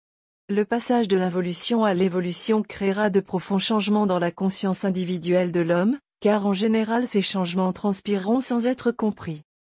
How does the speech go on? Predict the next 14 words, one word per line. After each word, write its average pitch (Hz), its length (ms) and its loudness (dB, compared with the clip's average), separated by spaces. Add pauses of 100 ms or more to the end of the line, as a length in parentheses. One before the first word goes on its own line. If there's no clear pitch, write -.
(140)
Une 214 240 2
dichotomie 226 560 2
s'installera 202 720 0
en 175 100 0
l'homme 185 260 2
et 180 80 2
l'acharnement 190 720 0
des 180 100 0
forces 190 360 -6
astrales 220 500 -2
contre 202 320 -4
lui 202 180 0
se 220 160 -2
maintiendra. 196 720 0